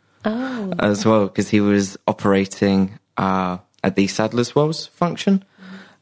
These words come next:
Speaker 2: and he was involved with some last minute sort of adjustments at the rehearsal studio, and he was awesome to work with.
Speaker 1: Nice, 'cause you guys went to backstage together,
Speaker 2: We
Speaker 1: is that
Speaker 2: did,
Speaker 1: right?
Speaker 2: yeah.
Speaker 1: Yeah,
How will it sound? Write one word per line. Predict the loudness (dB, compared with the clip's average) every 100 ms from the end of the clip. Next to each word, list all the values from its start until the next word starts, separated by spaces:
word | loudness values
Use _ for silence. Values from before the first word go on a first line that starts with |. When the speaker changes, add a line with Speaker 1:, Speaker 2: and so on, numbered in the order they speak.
| -4
Speaker 2:
and | -2 2 2 2 -2 _
he | -8 -2 0
was | 2 -2 0
involved | 0 0 0 -2 -8 0
with | 0 0 -4
some | -8 0 2 2
last | 0 0
minute | 0 0 -2 _ _ _ _ _ _ _
sort | -2 0 0
of | 0
adjustments | -2 0 2 2 0 -4
at | 0
the | 0
rehearsal | 2 2 0 0 -2
studio, | 0 0 4 2 2 -4 -8
and | -4
he | -2
was | 0
awesome | -2 -2 -2
to | 0
work | 0 0
with. | -4 -4 _ _ _ -4
Speaker 1:
Nice, | -2 -2 -8
'cause | -8 -4
you |
guys | -2 -2 -2
went | -4
to | -2 -2 -2
backstage | -6 -12 -6 -4 -4
together, | -4 0 2
Speaker 2:
We | 2
Speaker 1:
is |
that | 2
Speaker 2:
did, | 2
Speaker 1:
right? | 2
Speaker 2:
yeah. | 2 2
Speaker 1:
Yeah, | 2